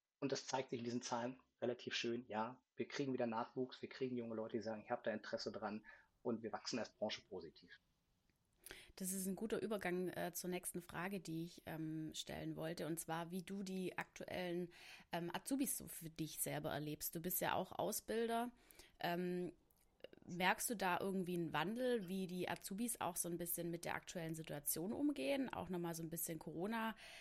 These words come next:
Speaker 2: geplagt, sag ich vielleicht auch mal.
Speaker 1: Also ich, ich sehe immer so zweierlei, ne? Ich sehe auf der einen Seite, sehe ich, ähm, junge Menschen, wenn ich auch selber in die Schule gehe und, und Bewerbertrainings mache, auch ein bisschen die Branche vorstelle,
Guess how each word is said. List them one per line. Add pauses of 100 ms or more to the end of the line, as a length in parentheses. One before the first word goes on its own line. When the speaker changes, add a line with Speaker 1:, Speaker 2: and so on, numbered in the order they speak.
(120)
Speaker 2:
geplagt,
sag
ich
vielleicht
auch
mal. (1800)
Speaker 1:
Also
ich,
ich
sehe
immer
so
zweierlei,
ne?
Ich
sehe
auf
der
einen
Seite,
sehe
ich,
ähm,
junge
Menschen,
wenn
ich
auch
selber
in
die
Schule
gehe
und,
und
Bewerbertrainings
mache,
auch
ein
bisschen
die
Branche
vorstelle,